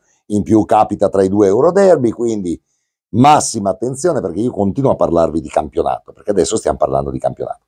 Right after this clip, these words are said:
Poi dobbiamo andare a Napoli e tutti mi dicono: "Ma il Napoli è campione, sta festeggiando in Coppa tutte cose." Sì, io voglio vedere se al Maradona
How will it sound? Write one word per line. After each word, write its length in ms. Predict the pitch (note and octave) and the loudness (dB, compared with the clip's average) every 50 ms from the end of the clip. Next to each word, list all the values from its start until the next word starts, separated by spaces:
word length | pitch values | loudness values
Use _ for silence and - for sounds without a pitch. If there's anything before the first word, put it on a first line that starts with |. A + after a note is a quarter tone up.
| _ _ _ _ _ _ _ _ _ _ _ _ | _ _ _ _ _ _ _ _ _ _ _ _
Poi 280 | _ - D#3 D#3 D3+ C3+ | _ 2 4 4 4 4
dobbiamo 540 | A2+ A#2 F#2+ G2 B2 B2 A#2+ A#2 A#2 A2+ G#2+ | 2 0 0 2 4 4 4 4 4 4 4
andare 340 | A2 G#2+ G#2+ A2 A2 A2 B2+ | 4 4 4 2 4 4 2
a 40 | D#3+ | 2
Napoli 480 | F#3+ F#3+ G3 F3+ C3+ - G#2 G#2+ G2+ | 2 2 4 2 2 0 0 -2 -2
e 40 | F#2 | -2
tutti 220 | E2 A2 - A2+ G#2 | -4 -6 -10 -10 -10
mi 80 | A2 | -8
dicono: 220 | A2+ G#2+ G#2+ A#2+ C#3+ | -12 -10 -10 -12 -12
"Ma 100 | - - | -14 -14
il 60 | G3+ | -6
Napoli 340 | G#3 E3 D#3+ D#3 D#3 D#3+ D#3+ | -2 0 0 0 0 -4 -4
è 20 | |
campione, 880 | D#3+ E3 D#3+ E3 E3+ E3+ E3+ E3+ E3 E3 D#3+ D#3+ D#3+ D#3+ E3+ E3+ E3+ D3 | -2 -2 -2 0 2 2 2 4 4 4 4 4 2 2 0 -4 -8 -4
sta 160 | - D#3 - | -2 -2 0
festeggiando 800 | - E3+ C#3 - F3 F3 C3 A#2+ D#3+ D#3+ D#3+ E3 D#3+ D#3+ D#3+ E3 | 0 -2 -2 0 -2 -2 0 2 4 4 6 4 4 2 0 -4
in 80 | E3+ | -6
Coppa 380 | E3 E3 F3 F3 - - E3+ E3 | 0 2 0 2 2 2 0 2
tutte 340 | E3 F3 E3 E3+ _ F3 E3 | 0 -2 -10 0 _ 2 2
cose." 480 | - E3 D#3+ D3+ D3 C#3 C3+ - A2+ | 4 4 4 4 4 2 0 -4 -8
Sì, 140 | F#2+ D#2 - - | -8 -10 -8 -2
io 140 | C3+ B2+ | 0 0
voglio 260 | G#2+ G#2 G#2+ A#2 C3 D3+ | 2 2 0 0 0 0
vedere 380 | D#3 D#3 A#2 F#2+ F#2 F#2 F#2 | 0 2 2 2 2 2 0
se 160 | - - - | -2 -2 0
al 180 | F#2 F2 F2+ F#2 | 2 2 2 2
Maradona 680 | G2 A2 B2 C3 D3+ B2+ A2+ F#2 E2+ D#2+ E2+ E2 D#2+ | 2 2 4 2 2 2 2 2 2 2 0 -2 -2